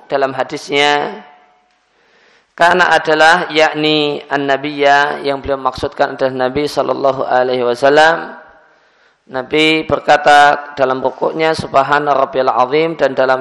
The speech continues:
sujudnya, "Subhana Rabbiyal A'la." <clears throat> Wa tusanu, dan dianjurkan dan tidak wajib,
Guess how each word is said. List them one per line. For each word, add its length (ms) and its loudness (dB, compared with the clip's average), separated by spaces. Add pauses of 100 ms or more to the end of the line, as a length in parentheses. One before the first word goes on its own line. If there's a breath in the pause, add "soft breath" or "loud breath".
sujudnya, 720 -4
"Subhana 720 -2
Rabbiyal 480 0
A'la." 880 4 (400)
<clears throat> 2250 -20
Wa 80 0
tusanu, 480 2
dan 160 4
dianjurkan 800 0
dan 160 2
tidak 320 0
wajib, 640 2